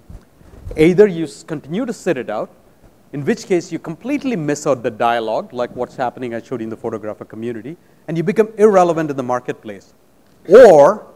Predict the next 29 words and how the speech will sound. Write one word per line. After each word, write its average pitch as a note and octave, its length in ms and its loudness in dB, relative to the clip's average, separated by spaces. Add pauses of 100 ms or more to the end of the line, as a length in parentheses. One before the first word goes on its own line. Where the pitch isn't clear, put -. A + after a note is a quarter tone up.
(580)
you F#3+ 260 -4
embrace D#3 460 0
this E3+ 180 -2
medium A#2+ 520 -8 (280)
and D#3+ 140 -6 (100)
integrate F3 680 0
this D#3 180 -2
into D3+ 200 -8
your E3 220 -4
overall E3 460 2
digital C3+ 360 -6
marketing A#2+ 460 -4
strategy, D#3 520 -6 (420)
and E3+ 260 -10
use B3+ 420 -4
social A3 480 -2
as A#2+ 140 -6
one F#3+ 460 -4
more G#3+ 280 -2
touch G3+ 420 -8
point B2+ 360 -6 (300)
to D#3 100 -2
reach F3+ 320 -4
out F3 260 -2
to E3 80 -14
your C#3 200 -4
most C#3 420 -4
rabid E3 380 -4
fans, B2+ 400 -10